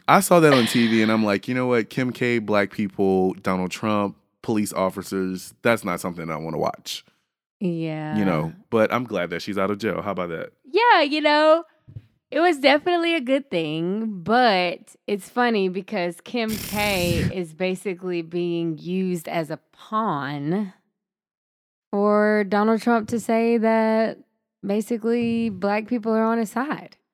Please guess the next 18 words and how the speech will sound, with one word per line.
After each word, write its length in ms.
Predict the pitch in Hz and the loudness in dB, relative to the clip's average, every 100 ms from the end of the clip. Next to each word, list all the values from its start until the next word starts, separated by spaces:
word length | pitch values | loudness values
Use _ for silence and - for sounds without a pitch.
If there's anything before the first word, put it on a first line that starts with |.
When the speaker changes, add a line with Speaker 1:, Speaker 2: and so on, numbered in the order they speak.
| _ _ _ _ | _ _ _ _
Speaker 2:
I 80 | - | -2
mean, 140 | 190 | -2
Speaker 1:
Huh. 120 | 165 | 0
Speaker 2:
Kanye's 380 | 233 277 262 247 | 0 2 2 0
kind 280 | - 233 202 | 0 0 2
of 180 | 185 - - - - - _ - | 0 -2 -16 -14 -14 -16 _ -16
started 800 | - - - 208 190 254 254 165 | -14 -12 -2 4 6 6 4 0
it, 280 | 175 185 - | -2 -4 -6
and 520 | 196 180 170 170 180 | -8 -6 -6 -8 -10
Kim 380 | - 226 226 226 | -4 0 0 0
has, 340 | 214 165 170 - _ _ _ - - - _ _ | 0 -2 -6 -10 _ _ _ -16 -16 -18 _ _
has 320 | 196 185 160 - | -8 -8 -10 -12
added 420 | 160 165 170 151 - | -6 -4 -4 -8 -12
to 160 | 190 | -16
that. 240 | 156 - _ _ - | -16 -20 _ _ -16
So 220 | - 226 196 _ _ _ _ _ _ _ _ _ _ | -14 -14 -20 _ _ _ _ _ _ _ _ _ _
there's 220 | 233 247 | 0 0
that. 300 | 165 156 160 | -2 -6 -8